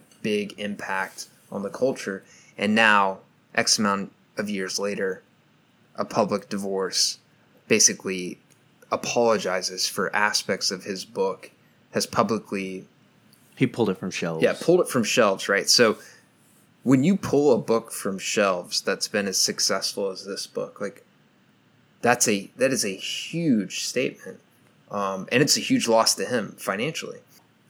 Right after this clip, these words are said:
Speaker 1: And so for her to come up, for the, for the author to make basically the statement just in the headline about "Get ready for a flood of Christian defections,"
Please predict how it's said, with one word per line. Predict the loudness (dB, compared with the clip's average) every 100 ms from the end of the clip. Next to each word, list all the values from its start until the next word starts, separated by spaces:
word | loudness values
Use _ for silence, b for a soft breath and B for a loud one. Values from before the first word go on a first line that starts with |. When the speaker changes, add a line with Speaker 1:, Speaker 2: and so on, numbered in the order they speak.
| -2
Speaker 1:
And | 4
so | 6 6
for | 6 2
her | 6 6
to | 6
come | 4 2
up, | 0 -2 -14 _
for | -4 2
the, | 2 0
for | -2
the | 0 2
author | 2 2 2 -4 -6 _ _
to | -4
make | 0 0 0 -4 _ _ _ _ _ _ _
basically | 4 4 2 -2 -2
the |
statement | 0 2 0 -2 -6
just | -4 -4 -4
in | -8
the | -8
headline | -10 -2 -2 -2 -10 -12 -16 -18 -10
about | -6 -4
"Get | -4 -4
ready | -4 -6
for | -8 -8
a | -8
flood | -12 -8 -6 -6
of | -8
Christian | -12 -10 -8 -6
defections," | -8 -4 -2 -2 -4 -6 -10